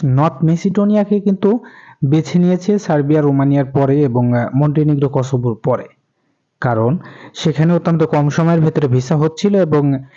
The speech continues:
অ্যাম্বাসিতে বিভিন্ন জটিলতা না থাকার কারণে ইন্ডিয়া থেকে,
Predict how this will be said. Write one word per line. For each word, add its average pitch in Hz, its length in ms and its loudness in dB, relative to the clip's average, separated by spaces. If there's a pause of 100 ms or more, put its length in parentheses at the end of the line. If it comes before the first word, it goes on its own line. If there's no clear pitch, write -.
(200)
অ্যাম্বাসিতে 135 580 0
বিভিন্ন 147 380 0
জটিলতা 135 500 0
না 117 220 0
থাকার 160 300 -2
কারণে 135 440 0 (800)
ইন্ডিয়া 135 360 2
থেকে, 160 440 0